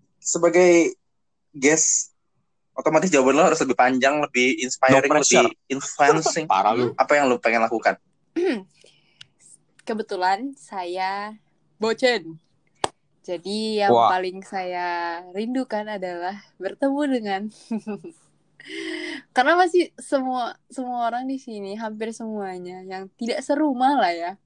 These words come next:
Speaker 3: Selama social distancing, selama self quarantine, belum lagi dia emang pada dasar dia L D R,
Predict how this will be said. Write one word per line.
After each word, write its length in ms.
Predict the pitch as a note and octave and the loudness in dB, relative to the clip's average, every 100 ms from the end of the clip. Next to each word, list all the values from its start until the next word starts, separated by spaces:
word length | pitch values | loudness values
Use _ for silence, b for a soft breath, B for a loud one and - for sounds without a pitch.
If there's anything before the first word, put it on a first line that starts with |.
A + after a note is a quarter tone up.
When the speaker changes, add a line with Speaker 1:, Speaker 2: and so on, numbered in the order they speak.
| _ _ _ _ _ - | _ _ _ _ _ -8
Speaker 3:
Selama 320 | A3 A3+ A3+ | -4 -4 -4
social 320 | A#3 A3+ A#3+ | -8 -8 -8
distancing, 680 | G#3+ G#3+ A3+ A3 - A3 A3 | -8 -10 -10 -10 -6 -6 -6
selama 400 | A3 G#3+ G3+ F#3+ | -6 -6 -4 -8
self 320 | G3+ G3+ G3+ | -4 -4 -4
quarantine, 640 | _ G3 F#3 F#3+ G3+ G3+ G3+ | _ -4 -4 -6 -8 -8 -8
belum 320 | G3 G3+ G3 | -2 -2 0
lagi 280 | G3 G#3 G3+ | -2 -2 -2
dia 360 | A3 - G3 | -4 -2 -4
emang 200 | G3 F#3 _ _ _ | -6 -14 _ _ _
pada 240 | G3 F#3 | -2 -2
dasar 320 | F#3 F#3 F#3+ | -4 -4 -4
dia 240 | F#3 F#3 F#3 | -2 -4 -6
L 80 | F3+ | -8
D 120 | F3 | -8
R, 280 | F#3 G3+ | -6 -6